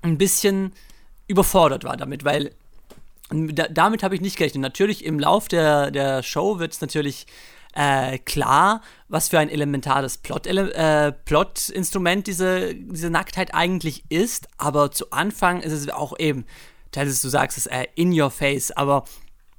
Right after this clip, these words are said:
was, was ich ganz großartig finde bei dieser Nacktheit ist, wie sie auch, äh, cine-, cinematografisch in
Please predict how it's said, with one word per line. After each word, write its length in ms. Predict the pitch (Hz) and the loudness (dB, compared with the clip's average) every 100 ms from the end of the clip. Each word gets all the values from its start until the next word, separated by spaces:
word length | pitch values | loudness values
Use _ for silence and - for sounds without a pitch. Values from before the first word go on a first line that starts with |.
| _ - _ - - | _ -20 _ -12 -4
was, 360 | 156 - 151 | -2 -2 -4
was 280 | 156 - - - - - - - | -6 -4 -8 -10 -12 -16 -16 -8
ich 280 | 247 - - | -8 -8 -8
ganz 240 | 196 202 | -8 -8
großartig 480 | 185 190 175 160 165 | -8 -8 -6 -8 -8
finde 240 | 175 170 | -8 -6
bei 100 | 151 143 | -4 -4
dieser 160 | 135 | -4
Nacktheit 420 | 135 175 - 170 | -4 -6 -4 -6
ist, 360 | - 160 - 143 | -4 -6 -6 -8
wie 380 | 147 160 175 180 - - - - | -6 -2 -2 -4 -8 -16 -18 -8
sie 240 | 135 165 | -2 2
auch, 300 | 139 160 151 - | 2 0 0 0
äh, 360 | 147 139 139 - | 4 4 0 -4
cine-, 340 | - 156 147 - | -2 0 0 -2
cinematografisch 1400 | - 170 151 147 135 135 165 233 - 226 233 - - - | 0 2 2 0 0 4 6 4 0 0 0 -6 -8 -6
in 640 | - 180 196 208 202 202 | 2 4 4 2 0 0